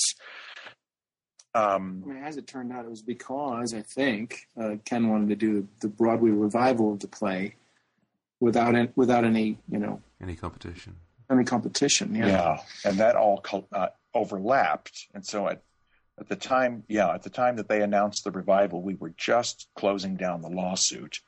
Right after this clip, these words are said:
Speaker 3: Hmm.
Speaker 1: which was gonna put us off for another year. And I was ready to burn the whole thing and start something new.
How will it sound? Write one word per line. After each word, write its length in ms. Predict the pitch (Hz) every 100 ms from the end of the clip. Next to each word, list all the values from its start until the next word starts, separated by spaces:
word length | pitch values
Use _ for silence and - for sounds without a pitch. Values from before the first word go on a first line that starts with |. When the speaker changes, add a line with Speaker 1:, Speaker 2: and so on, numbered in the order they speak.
| _
Speaker 3:
Hmm. 80 | 85 82 - _ _ _ _ _ _ -
Speaker 1:
which 220 | 113 -
was 140 | 104
gonna 180 | - 107
put 260 | 98 - 110
us 240 | 110 -
off 200 | 95 92
for 160 | - 98
another 240 | 92 90 -
year. 440 | 90 120 95 90
And 160 | 101 87
I 180 | 92 127
was 160 | 104 98
ready 180 | 98 90
to 60 |
burn 380 | 80 98 101 95
the 80 | -
whole 260 | 95 95
thing 300 | - 104 -
and 120 | 185 185
start 300 | - - -
something 320 | 87 - 165
new. 280 | - 92 -